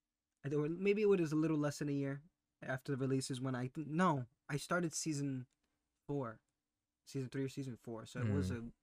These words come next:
Speaker 1: pretty early on when I started playing Overwatch, and I fell in love with the game almost instantly. They
Speaker 2: Yeah,
Speaker 1: had
Speaker 2: me
Speaker 1: me
Speaker 2: too.
Speaker 1: play it, and it's funny
Speaker 2: Could
Speaker 1: too,
Speaker 2: never get past
Speaker 1: the way they
Speaker 2: gold on
Speaker 1: did
Speaker 2: my
Speaker 1: it,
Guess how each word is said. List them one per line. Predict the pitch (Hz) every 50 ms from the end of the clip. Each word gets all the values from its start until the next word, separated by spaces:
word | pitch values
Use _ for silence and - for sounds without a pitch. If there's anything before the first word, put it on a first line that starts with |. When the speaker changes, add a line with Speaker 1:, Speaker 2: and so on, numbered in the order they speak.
| _ _ _ _ _ _ _ -
Speaker 1:
pretty | 156 143 127 110
early | 123 127 120 117 117
on | 120 120 117 117 117 - _ _ _ _ _ _ _ _ _
when | - 139 135
I | 127
started | - - 143 131 131 -
playing | - 139 127 120
Overwatch, | 123 120 117 123 120 117 117 117 - - - - - _ _ _ _ -
and | 131 143
I | 156 147
fell | - 185 190
in | 190 165
love | 156 156 156
with | 143 131
the | -
game | 120 131 123 131
almost | 131 131 127 117 - 131
instantly. | 135 131 - 123 107 90 104 107 - _ _ _ _ _ _ _ _ _ _ _ _ _ _ _ _ _ _ _ _ _ _ - 113
They | 110
Speaker 2:
Yeah, | 104
Speaker 1:
had | 101 101 - 156
Speaker 2:
me |
Speaker 1:
me | 156 156 139
Speaker 2:
too. |
Speaker 1:
play | 110 101 101 147 156 151 151 156
it, | 147 - _ _ _ _ _ _ _ _ _ _ _ _ -
and | 131 127 123 117 113 - - - _ _ _ _ _ _ _ _ _ _ _ _ _ _ _ - - 180 - _ _ _ _ -
it's | 202 175 160 -
funny | - - 185 185 170 156 -
Speaker 2:
Could | - 160
Speaker 1:
too, |
Speaker 2:
never | 147 98 95 - 101 92
get | 90 95 90 -
past | - 98 95 92 - 156
Speaker 1:
the | 147
way | 151 160 175 185
they | 180 180 170
Speaker 2:
gold | 156
on | 175 170
Speaker 1:
did | 180
Speaker 2:
my | 175 180
Speaker 1:
it, | -